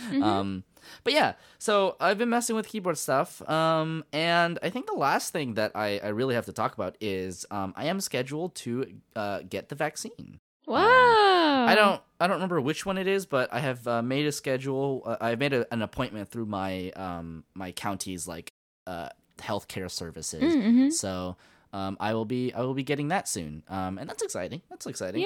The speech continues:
Speaker 2: Um,
Speaker 1: Yeah.
Speaker 2: ev-, pretty much everyone else in my family has, has already had one or two shots. My dad just got his second one.
Speaker 1: Oh, okay, good. Yeah.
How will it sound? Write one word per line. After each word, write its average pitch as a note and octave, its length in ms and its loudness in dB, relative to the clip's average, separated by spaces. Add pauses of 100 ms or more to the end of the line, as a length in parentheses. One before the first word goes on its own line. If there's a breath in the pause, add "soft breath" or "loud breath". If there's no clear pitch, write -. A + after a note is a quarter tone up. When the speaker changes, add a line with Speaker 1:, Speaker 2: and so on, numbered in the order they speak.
Speaker 2:
Um, C#3+ 160 6
Speaker 1:
Yeah. B2 80 0
Speaker 2:
ev-, F#3 200 0
pretty B4+ 200 4
much A#4 100 4
everyone G3+ 300 6
else D#3 180 6
in D3 80 0
my A#2+ 140 2
family A2 400 0
has, G2+ 420 -6
has B2 220 -4
already A#2 300 0
had G2+ 260 -6
one G2+ 160 -4
or G2 80 -10
two F#2 160 -10
shots. F2 420 -6
My C#3+ 140 2
dad C#3 260 4
just G#2 180 -4
got F#2 140 -6
his F#2+ 100 -6
second E2+ 300 -8
one. F2 180 -10 (400)
Speaker 1:
Oh, E4 180 6
okay, C4+ 260 2
good. G#4+ 260 0 (220)
Yeah. - 160 -6